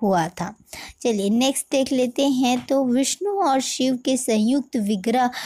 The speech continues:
अ, की संख्या क्या, संज्ञा क्या है? तो दोनों को मिलाकर क्या कहा जाता है? तो हरिहर कहा जाता है, ठीक है। इसके बाद यहाँ पे थोड़ा सा हम शैव धर्म, अ, के बारे में देखेंगे, तो देख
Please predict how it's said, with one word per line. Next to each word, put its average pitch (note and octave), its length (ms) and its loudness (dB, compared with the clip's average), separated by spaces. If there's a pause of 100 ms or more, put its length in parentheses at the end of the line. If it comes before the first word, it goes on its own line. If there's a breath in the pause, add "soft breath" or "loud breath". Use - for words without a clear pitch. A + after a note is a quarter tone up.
(240 loud breath)
अ, C4+ 180 2
की C4 220 0
संख्या G#3+ 480 0
क्या, A3 360 0
संज्ञा A#3+ 440 2
क्या A3+ 260 0
है? G3 160 0
तो A3+ 140 -6
दोनों A3 320 0
को A3+ 120 -4
मिलाकर G#3+ 520 0
क्या A#3+ 280 0
कहा B3 260 2
जाता A#3+ 260 0
है? C4+ 60 0
तो D4 120 0
हरिहर A3 520 0
कहा F#3 300 -2
जाता E3 380 -4
है, F3 220 -4 (600 loud breath)
ठीक D#4 180 2
है। E4+ 100 2 (460 loud breath)
इसके D4 280 0
बाद A3 380 2 (140)
यहाँ D4 240 2
पे D#4 100 -2
थोड़ा C4+ 300 0
सा C#4+ 140 0
हम C#4 100 2
शैव A3 380 0
धर्म, G#3+ 480 2
अ, G#3+ 400 0
के A#3 120 -2
बारे G3 320 0
में G3+ 180 -2
देखेंगे, G3 480 -4
तो G3 60 -6
देख G3 200 0